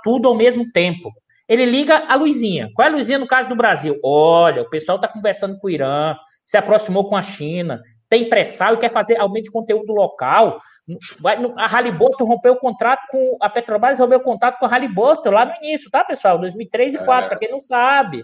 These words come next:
Speaker 1: né? Quem não sabe, a Halliburton, quem teve lá como C E O foi o Dick Cheney, né? Então,
Speaker 2: Basta assistir o
Speaker 1: observe
Speaker 2: filme lá, pra quem não conhece, assiste o filme lá, o Vice, vice-presidente
Speaker 1: O
Speaker 2: com a
Speaker 1: Vice.
Speaker 2: história do Dick Cheney. Baita filme.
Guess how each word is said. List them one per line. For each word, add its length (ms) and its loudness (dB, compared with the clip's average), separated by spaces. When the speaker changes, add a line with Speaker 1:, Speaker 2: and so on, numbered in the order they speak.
Speaker 1:
né? 280 -4
Quem 120 4
não 100 -2
sabe, 240 2
a 40 4
Halliburton, 440 2
quem 140 -6
teve 160 0
lá 100 0
como 320 -4
C 160 -14
E 60 -4
O 240 0
foi 120 2
o 20 -2
Dick 280 -10
Cheney, 520 4
né? 300 -8
Então, 140 2
Speaker 2:
Basta 120 4
assistir 220 0
o 60 8
Speaker 1:
observe 160 0
Speaker 2:
filme 240 4
lá, 200 4
pra 120 0
quem 100 -2
não 80 2
conhece, 340 2
assiste 300 -4
o 20 -16
filme 320 0
lá, 140 4
o 80 4
Vice, 580 0
vice-presidente 520 0
Speaker 1:
O 60 2
Speaker 2:
com 60 4
a 40 -
Speaker 1:
Vice. 100 -2
Speaker 2:
história 260 0
do 80 -8
Dick 220 -18
Cheney. 340 -2
Baita 360 0
filme. 420 -6